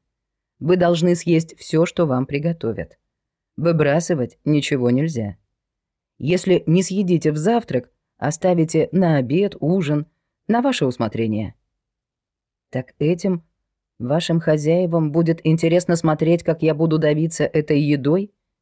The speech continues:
Как меня стошнит? Вот зачем я это сказала? Зачем? Все же было хорошо. Николай разговаривал со мной доброжелательным тоном. Зачем его было настраивать против себя?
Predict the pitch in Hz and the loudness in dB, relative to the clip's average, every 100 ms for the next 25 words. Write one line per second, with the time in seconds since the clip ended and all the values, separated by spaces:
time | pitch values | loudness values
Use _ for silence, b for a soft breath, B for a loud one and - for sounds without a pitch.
0 | _ - 143 147 156 170 170 - - 131 | _ -6 -4 2 2 2 2 -2 0 2
1 | 175 262 - _ _ _ _ _ _ _ | 2 0 -4 _ _ _ _ _ _ _
2 | _ _ _ - 160 165 170 180 180 - | _ _ _ -8 0 0 2 0 -2 -2
3 | 202 190 185 196 - 190 190 - 202 190 | 0 2 2 2 2 0 0 0 0 2
4 | 190 175 143 135 _ _ _ 196 190 185 | 2 2 2 -2 _ _ _ -2 0 0
5 | - 214 180 156 131 _ _ _ _ _ | 0 2 4 2 0 _ _ _ _ _
6 | _ - 196 202 202 180 196 190 190 190 | _ -6 -4 -2 -2 0 0 0 0 0
7 | 190 170 131 135 _ _ _ - 165 185 | -2 -2 -2 -6 _ _ _ -2 0 2
8 | 190 196 214 - 180 175 185 180 208 208 | 2 2 2 2 0 2 2 2 2 4
9 | 190 180 180 180 160 135 - 160 175 180 | 2 2 2 4 4 2 -2 0 2 4
10 | 180 175 190 190 185 190 170 170 131 123 | 4 4 2 0 -2 -4 -2 0 0 -2
11 | 123 _ _ _ _ _ _ - 143 170 | -4 _ _ _ _ _ _ -10 -4 -4
12 | - 208 196 165 170 180 196 190 175 170 | -2 -2 2 2 2 2 4 4 4 0
13 | - 185 208 202 165 165 - 180 180 208 | 0 0 2 2 2 0 -2 2 2 2
14 | 208 180 - 190 190 165 139 | 0 -2 -2 0 2 2 0